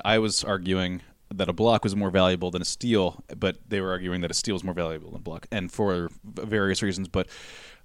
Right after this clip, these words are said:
part of the value of a steal is that it infers a change of possession, whereas a block doesn't necessarily, which I think is a, a valuable point. But I was saying steal denotes a different, uh,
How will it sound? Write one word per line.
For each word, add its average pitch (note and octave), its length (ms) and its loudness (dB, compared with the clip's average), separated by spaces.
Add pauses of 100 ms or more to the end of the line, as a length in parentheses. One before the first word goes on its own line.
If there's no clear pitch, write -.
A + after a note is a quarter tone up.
part C3 180 4
of - 20 -2
the A2 60 -2
value A#2 300 8
of G#2 40 4
a G#2 40 0
steal A#2+ 340 4
is A#2+ 80 0
that G#2+ 140 4
it G2+ 80 2
infers G#2+ 500 0
a G2+ 60 -2
change A2 280 0
of - 80 -12
possession, A2 560 0 (120)
whereas G#2 400 -2
a G2 40 -4
block F2+ 320 -4
doesn't G#2 280 0
necessarily, D3+ 500 0
which G#2+ 240 -2
I F#2+ 40 -4
think F2+ 200 -8
is F2+ 220 -6 (280)
a, A#2+ 140 2 (160)
a A#2 80 -4
valuable A2 320 2
point. B2 340 2 (140)
But D3 300 4
I A2+ 100 2
was A2 100 0
saying A2+ 340 0 (340)
steal D#3+ 560 8
denotes A2+ 640 4
a B2 60 0
different, G#2+ 680 -2
uh, F#2+ 380 2